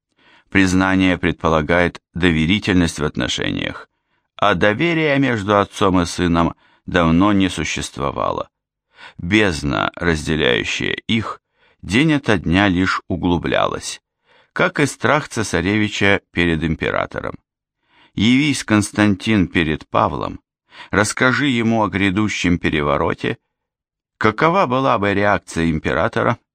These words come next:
известного своей непредсказуемостью? Не погубил бы этим признанием Константин не только Александра, но и себя? Нет,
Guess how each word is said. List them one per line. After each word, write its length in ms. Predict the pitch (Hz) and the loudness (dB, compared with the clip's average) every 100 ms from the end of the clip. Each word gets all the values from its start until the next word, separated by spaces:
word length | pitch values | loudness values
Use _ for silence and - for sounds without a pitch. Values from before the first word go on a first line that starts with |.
| _ _ | _ _
известного 640 | - 98 92 92 - 87 85 | -2 2 4 2 2 0 0
своей 400 | - 78 80 76 | -2 -2 0 2
непредсказуемостью? 1300 | 85 80 78 71 - 73 73 73 71 67 - - - _ _ _ _ _ - - - | 2 0 -4 -6 -6 -6 -4 -4 -4 -6 -10 -14 -16 _ _ _ _ _ -20 -12 0
Не 200 | 104 120 | 2 2
погубил 600 | 131 127 143 139 185 165 | 2 0 0 0 0 0
бы 140 | 127 | 0
этим 320 | 131 123 120 | 0 2 0
признанием 680 | 110 104 98 113 120 101 92 | 0 -2 0 0 2 2 0
Константин 880 | 87 92 90 - 92 92 - 113 95 _ _ _ - | 0 0 -2 -2 0 0 0 0 0 _ _ _ 0
не 220 | 101 98 | 4 4
только 460 | - 101 101 - 90 | 4 2 2 0 2
Александра, 800 | 87 85 - 85 85 76 78 - _ _ _ _ - | 2 0 2 4 4 2 0 -2 _ _ _ _ 0
но 220 | 82 87 | 2 2
и 100 | 76 | 0
себя? 540 | 71 - 64 87 135 _ _ _ _ _ _ _ _ _ _ - | -4 -6 -4 -2 -2 _ _ _ _ _ _ _ _ _ _ -4
Нет, 440 | 82 95 78 62 | 0 2 0 -6